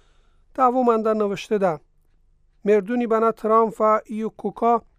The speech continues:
اگر گله چین نشون دوه دومو ده ببون بعد دوارده دورانی آیده.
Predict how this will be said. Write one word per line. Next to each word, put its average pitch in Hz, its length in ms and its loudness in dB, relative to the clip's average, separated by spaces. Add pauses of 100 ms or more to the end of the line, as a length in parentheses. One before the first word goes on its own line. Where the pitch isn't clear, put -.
(140)
اگر 226 380 -2
گله 220 440 -2
چین 220 440 -6
نشون 214 440 -4
دوه 214 220 -2
دومو 208 420 -2
ده 233 140 -2
ببون 226 360 -2 (340)
بعد 220 320 0
دوارده 208 800 0
دورانی 190 640 -2
آیده. 151 460 -4